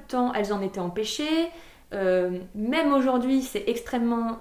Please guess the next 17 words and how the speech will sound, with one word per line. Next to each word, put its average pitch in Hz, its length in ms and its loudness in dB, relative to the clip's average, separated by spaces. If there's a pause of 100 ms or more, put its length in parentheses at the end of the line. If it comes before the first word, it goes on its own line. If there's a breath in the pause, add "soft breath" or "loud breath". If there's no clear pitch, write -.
euh, 175 180 0
difficile 196 480 -6
d'écrire, 208 400 0
notamment 202 440 -2
quand 196 220 -8
on 190 100 -4
est 185 100 -2
mère, 208 420 2
qu'on 190 100 -6
travaille. 202 640 2
En 175 60 -6
fait, 214 180 -2
c'est 208 140 -6
des... 185 320 -2
l'écriture, 269 460 2
ça - 140 2
demande 247 420 2